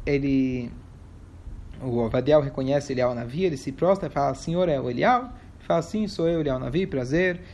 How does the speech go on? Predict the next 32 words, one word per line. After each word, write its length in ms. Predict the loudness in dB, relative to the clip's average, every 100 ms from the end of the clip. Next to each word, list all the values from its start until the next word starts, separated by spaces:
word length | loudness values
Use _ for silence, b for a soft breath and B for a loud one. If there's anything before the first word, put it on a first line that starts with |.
| B
te 100 | -10
encontrei 300 | -6 -2 0
no 120 | 0 0
Pesach 320 | -2 -2 -4
passado, 440 | -2 2 2 2
tomei 240 | -2 -2 0
lá 120 | -2
do 180 | -2 -2
vinho, 420 | 0 0 0 -4 B B -10
quando 160 | -4
você 100 | -2
fez 160 | -2 -2
o 40 |
Brit 200 | -2 -4
Milá 220 | 0 2
eu 60 | 2
tava 240 | 0 2
lá, 380 | 6 6 6 2
né?" 280 | 0 0 0 B B B B B -10 -6
<laughs> 240 | -6 -4
Não 140 | -2
tá 100 | 2
escrito 340 | 0 2 -2 -2
isso, 160 | -4
é 40 | -6
só 140 | -4
uma 60 | -2
piada. 360 | 4 4 4
E 100 | 4
ele 80 | 4
falou, 220 | 4 2
"Sim, 340 | 2 0 -2